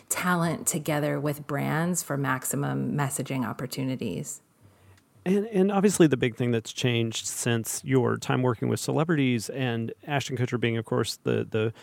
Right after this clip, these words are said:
Speaker 2: maybe the best known example of this, but since then we've, it's become really normal that people who got famous elsewhere become influencers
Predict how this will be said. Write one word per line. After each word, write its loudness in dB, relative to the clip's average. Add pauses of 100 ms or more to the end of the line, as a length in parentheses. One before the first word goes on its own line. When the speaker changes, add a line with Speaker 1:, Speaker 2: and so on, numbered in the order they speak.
(400)
Speaker 2:
maybe 2
the -2
best 0
known 6
example 0
of -2
this, 0
but -4
since 0
then 2
we've, -2
it's -4
become 2
really 8
normal 4
that 2
people 2
who 4
got 2
famous 0
elsewhere -2
become 2
influencers -2